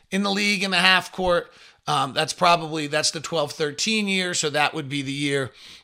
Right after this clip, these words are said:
Um, that's with, I mean, that is a forty-nine win team. It's twenty-fifth in the league in the half court.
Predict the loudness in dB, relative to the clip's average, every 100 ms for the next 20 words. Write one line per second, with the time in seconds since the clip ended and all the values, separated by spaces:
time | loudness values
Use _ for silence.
0 | _ 0 2 4 4 4 4 4 2 -6
1 | -2 4 4 4 0 -4 -4 -6 -4 2
2 | 2 2 -4 -6 -4 -4 -4 -6 -10 -6
3 | -4 -4 -4 -6 -6 -8 -4 -4 -4 -4
4 | -2 -2 -4 0 0 0